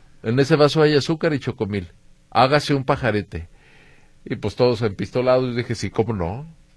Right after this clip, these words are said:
ahí está la vaca, ah, pues ahorita me pongo". Y como pude ordeñar la vaca, pues mira,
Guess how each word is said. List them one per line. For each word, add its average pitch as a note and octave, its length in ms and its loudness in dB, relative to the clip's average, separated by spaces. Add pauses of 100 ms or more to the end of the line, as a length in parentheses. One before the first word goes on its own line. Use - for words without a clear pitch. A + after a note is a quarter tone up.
(160)
ahí B2+ 120 2
está F3 180 2
la F3 80 6
vaca, D#3+ 420 0 (140)
ah, G#3 260 4
pues C4 160 -8
ahorita E3+ 400 -4
me E3+ 120 -10
pongo". D3 460 -6 (840)
Y G2+ 200 0
como G2 360 -2
pude B2 340 2
ordeñar A#2 440 4
la B2+ 80 6
vaca, A#2 360 0
pues D2+ 240 -12
mira, D2 360 -10